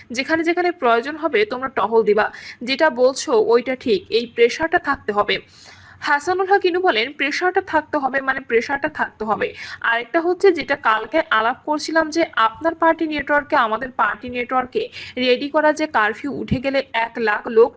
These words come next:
ঢাকা দখল করব আমরা, বসবো।" শেখ হাসিনা বলেন, "ওরা জেলায় আসবে, আমাদেরও জেলা থেকে লোক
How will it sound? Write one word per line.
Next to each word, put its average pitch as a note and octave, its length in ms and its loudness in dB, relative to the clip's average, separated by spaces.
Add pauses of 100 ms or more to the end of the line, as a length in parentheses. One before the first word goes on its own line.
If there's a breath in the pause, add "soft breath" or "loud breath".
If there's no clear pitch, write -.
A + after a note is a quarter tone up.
(120)
ঢাকা A3+ 280 -2
দখল G#3+ 340 -2
করব G#3 220 0
আমরা, F#3+ 280 -2
বসবো।" G#3 400 0 (640 loud breath)
শেখ F4 220 0
হাসিনা D#4+ 320 0
বলেন, E4+ 280 2 (240)
"ওরা D4 300 4
জেলায় B3+ 400 0
আসবে, G3+ 360 0 (160)
আমাদেরও C4+ 480 0
জেলা A#3 240 0
থেকে C#4 300 -2
লোক B3 260 4